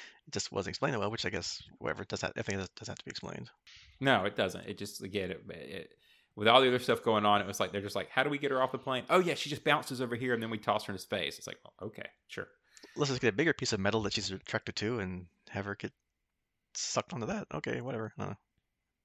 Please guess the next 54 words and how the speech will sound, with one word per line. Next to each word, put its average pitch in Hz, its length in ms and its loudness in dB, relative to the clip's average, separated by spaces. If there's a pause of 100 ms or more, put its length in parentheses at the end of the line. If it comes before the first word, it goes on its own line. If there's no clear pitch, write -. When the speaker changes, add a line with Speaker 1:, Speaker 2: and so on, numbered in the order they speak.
(380)
Speaker 1:
And, 190 360 2
uh, 156 380 6
I 131 40 -4
guess - 500 2 (260)
Zan's 120 380 4
still 110 240 4
sick, - 400 2 (380)
which 113 180 -6
they 98 80 0
mentioned, 101 280 0
like, 92 180 0 (240)
in 92 140 -8
a - 120 -6
sentence 127 260 -2
or 113 60 -4
two, 110 300 2
and 101 100 4
that's 101 100 -4
about - 180 -4
it. - 80 -4 (480)
Uh, 110 120 -12
other 220 160 2
than 202 100 0
that, - 140 -2
it's - 100 -6
getting 98 160 -2
worse. - 320 -8 (800)
Eh, 185 160 -2
which, 175 180 -2
Speaker 2:
Yeah, 131 60 4
Speaker 1:
which - 120 6
again, 156 180 4
Speaker 2:
they 120 80 2
were 131 60 6
Speaker 1:
i-, 165 140 6
which 185 140 2
is, 170 100 0
is 165 200 2
fine. 143 420 8
I 131 40 6
mean, 120 300 4
you 113 100 4
know, 107 60 4
not 131 220 0
every 135 160 2
plot - 200 8
line 104 280 4
has 107 140 0
to - 40 -6
get 101 140 -2
fully 107 240 4
explored 104 340 0
every 101 140 0
week, 175 340 -4